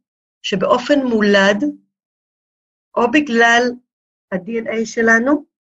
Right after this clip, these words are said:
או בגלל הסוציאליזציה שלנו, לנשים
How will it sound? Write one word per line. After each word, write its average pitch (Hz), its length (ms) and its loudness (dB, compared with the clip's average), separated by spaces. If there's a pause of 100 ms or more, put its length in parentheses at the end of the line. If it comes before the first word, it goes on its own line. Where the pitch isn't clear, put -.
(220)
או 208 100 0
בגלל 233 300 2
הסוציאליזציה 202 1000 -2
שלנו, 247 580 2 (500)
לנשים 214 720 2